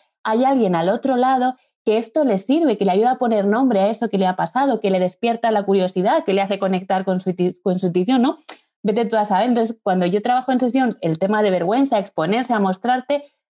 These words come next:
a mí hay una pregunta que me ayuda mucho y es, ¿a cuántas personas dejas de ayudar cuando no compartes, ¿no? Cuando sientes vergüenza o cuando esto se convierte en un obstáculo? Que me ha parecido superinteresante esto que has compartido de tu reflexión.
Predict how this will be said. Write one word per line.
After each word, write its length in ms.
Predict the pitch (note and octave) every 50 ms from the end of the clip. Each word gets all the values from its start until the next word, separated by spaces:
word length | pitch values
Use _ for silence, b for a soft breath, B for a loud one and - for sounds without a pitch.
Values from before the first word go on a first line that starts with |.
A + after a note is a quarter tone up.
| _ -
a 80 | F#3+
mí 100 | F#3+ G#3+
hay 60 | A3+ B3
una 140 | B3+ A#3+
pregunta 360 | - A3 A3 A3 A#3 A3 G#3 F3+
que 80 | F3+
me 100 | F#3 F3+
ayuda 240 | F3 F#3 F#3 F#3 F3+
mucho 280 | F#3 F3+ F3+ - - F3
y 100 | E3+ E3
es, 200 | D#3+ D#3+ - _ _ _ _
¿a 120 | - F3+ F#3
cuántas 360 | G3+ G#3+ - - C#4 C4+ C#4
personas 460 | - C4 A3+ - C4 B3 G#3 E3+ F3
dejas 300 | G3 A3 A3 - A#3 A3
de 80 | A3 A3
ayudar 480 | G#3+ G#3 G#3 G#3 A#3 A3+ A3+ B3+ C#4 _ _ _ _ _
cuando 280 | - F3 E3+ E3+ E3 E3+
no 140 | F3 E3+
compartes, 600 | E3 E3 D#3+ D#3+ D#3+ F3 F3+ F3 - - D3+ D#3 -
¿no? 180 | F3 A3+ C#4
Cuando 260 | - G#3+ F#3 E3+ E3+ D#3+
sientes 400 | - F#3 F3+ F3+ F#3+ F#3 F#3 F3+
vergüenza 580 | F3+ F3 E3+ F#3 G#3+ B3 B3+ - - F#3 E3+ E3
o 60 | E3
cuando 380 | F3 E3 E3 E3 E3+ E3 E3 B B B B
esto 220 | - G3+ G3 G#3+ G#3+
se 120 | G#3+ G#3
convierte 400 | G3+ F#3 F3+ F#3 F3+ F3+ F3+ G3
en 80 | F#3+ G3
un 100 | F#3 F#3
obstáculo? 600 | F3+ D#3+ - - E3+ E3 E3 - - E3+ - - _ _ _ _ -
Que 60 | F#3
me 80 | F3 E3+
ha 40 | E3+
parecido 300 | F#3+ G3 F#3+ G#3 G3 F#3+
superinteresante 1000 | - G3 F3+ F3+ F3 E3+ E3+ - E3 E3 E3 - F#3 F3+ F3+ - F3+ F3+ - F3+
esto 220 | F3+ - - F3
que 80 | - F3+
has 100 | F#3 -
compartido 460 | - F3 E3 E3 D#3+ E3 D#3+ F3+ F3
de 60 | F3
tu 140 | F3 - E3+
reflexión. 680 | E3+ E3 E3 - E3+ E3 D#3+ _ - G3 F3 E3+ -